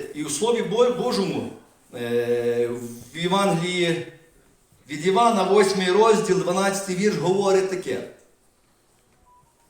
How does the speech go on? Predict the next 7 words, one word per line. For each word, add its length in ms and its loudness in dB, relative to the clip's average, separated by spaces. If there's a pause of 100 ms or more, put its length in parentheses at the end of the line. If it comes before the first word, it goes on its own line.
(680)
І 80 -6
знову 400 8
Ісус 300 2
промовляв 920 6
до 80 -2
них, 280 0
кажучи: 480 -4